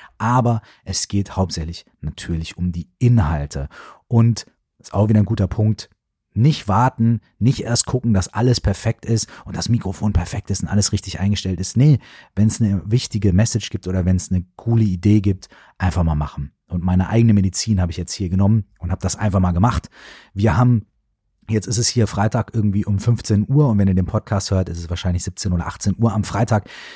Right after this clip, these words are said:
Wir haben hier gerade vor einer Stunde oder vor einer halben Stunde aufgehört, miteinander zu sprechen. Das heißt, es ist ganz frisch direkt heute aufgenommen und direkt heute für euch raus. Und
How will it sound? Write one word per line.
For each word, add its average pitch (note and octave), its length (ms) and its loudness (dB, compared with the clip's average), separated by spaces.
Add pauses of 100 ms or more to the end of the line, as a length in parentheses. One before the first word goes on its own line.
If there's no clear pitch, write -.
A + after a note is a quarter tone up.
(140)
Wir G2+ 200 2
haben G#2+ 200 4
hier G2 180 2
gerade A2 320 0
vor - 180 -4
einer A2 500 2
Stunde C#3 500 4
oder G2 200 -2
vor G2 160 0
einer G2+ 180 4
halben C#3 220 2
Stunde A#2 260 2
aufgehört, G#2+ 380 0
miteinander G2 320 2
zu - 100 -4
sprechen. G2 360 0
Das E2+ 140 0
heißt, F2+ 240 -4
es G2 120 -8
ist - 160 -6
ganz G#2+ 320 2 (340)
frisch - 460 0 (180)
direkt F#2 400 0
heute F#2 260 2
aufgenommen F2+ 440 2
und E2+ 100 -2
direkt E2 300 -2
heute E2 220 0
für D#2+ 120 -6
euch - 240 -2
raus. F2+ 220 2
Und C#3 260 4